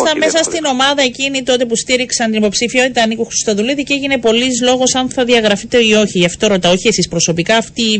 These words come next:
Speaker 2: η συγκεκριμένη ομάδα, γι' αυτό ρωτάω.
Speaker 1: Ναι, στήριξα, είναι γνωστό ότι στήριξα τον πρόεδρο Χριστοδουλίδη. Ε, εντάξει, τότε γράφτηκαν, υπόθηκαν πολλά. Εγώ, αντιλαμβανέστε ότι, σεβόμενος και το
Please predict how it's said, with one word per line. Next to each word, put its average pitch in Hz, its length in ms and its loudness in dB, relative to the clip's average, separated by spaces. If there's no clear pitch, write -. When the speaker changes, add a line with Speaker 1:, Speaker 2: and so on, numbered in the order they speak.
Speaker 2:
η 202 300 -2
συγκεκριμένη 208 1120 4
ομάδα, 214 400 4
γι' 165 100 2
αυτό 196 220 -2
ρωτάω. 185 280 4
Speaker 1:
Ναι, 131 180 4
στήριξα, 131 380 0
είναι 143 100 2
γνωστό 123 420 -4
ότι 82 340 -8
στήριξα 85 420 -8
τον 85 340 -10
πρόεδρο 85 480 -6
Χριστοδουλίδη. 196 720 -2
Ε, 151 140 -2
εντάξει, 151 340 -6
τότε 123 200 -4
γράφτηκαν, 110 580 -2
υπόθηκαν 85 520 -2
πολλά. 90 320 0
Εγώ, 139 220 2
αντιλαμβανέστε 113 800 -2
ότι, 117 300 -2
σεβόμενος 120 600 0
και 120 80 0
το 110 140 -2